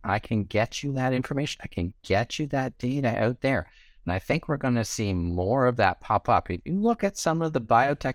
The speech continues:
that's out there, some of it is like, "Hey, I'm an expert in this technology. I can get you this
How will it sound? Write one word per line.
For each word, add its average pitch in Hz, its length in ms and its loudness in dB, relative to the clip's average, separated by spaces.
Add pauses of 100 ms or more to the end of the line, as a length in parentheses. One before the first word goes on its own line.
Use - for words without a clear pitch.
that's 113 240 -2
out 117 240 2
there, 82 280 0 (300)
some 139 280 2
of 208 140 -2
it 170 60 -2
is 120 260 0
like, 101 260 2
"Hey, - 400 -2 (400)
I'm 214 200 2
an 120 140 0
expert 120 480 0
in 110 160 2
this 104 200 -2
technology. 120 800 -2
I 180 180 -4
can 175 260 -2
get - 280 -2
you 127 100 0
this 113 320 0